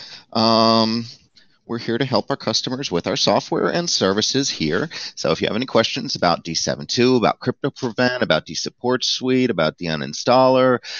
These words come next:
about D M Z, about anything we do here, we'll be happy to assist you. You can get in touch with us at, uh, foolishit dot com slash live or foolish tech show dot com.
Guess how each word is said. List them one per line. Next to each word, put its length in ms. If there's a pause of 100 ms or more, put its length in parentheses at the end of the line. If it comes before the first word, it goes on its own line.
(300)
about 560
D 220
M 220
Z, 580
about 560
anything 380
we 120
do 200
here, 240
we'll 100
be 120
happy 340
to 160
assist 400
you. 180 (320)
You 100
can 280
get 160
in 80
touch 300
with 140
us 220
at, 220 (160)
uh, 220
foolishit 540
dot 140
com 260
slash 400
live 540
or 240 (140)
foolish 580
tech 220
show 480 (420)
dot 300
com. 420